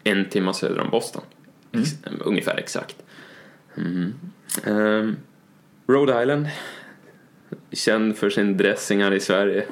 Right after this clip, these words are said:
Speaker 2: <laughs>
Speaker 1: Finns inte, finns inte där.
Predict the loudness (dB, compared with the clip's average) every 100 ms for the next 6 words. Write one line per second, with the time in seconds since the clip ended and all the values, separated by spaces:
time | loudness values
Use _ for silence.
0 | -6 -4 -2 -2 -2 2 2 4 0 0
1 | 0 2 4 4 4 4 4 0 -2 0
2 | 0 -2 -10 -10 -12 -2 2 4 4 4
3 | 4 4 6 6 4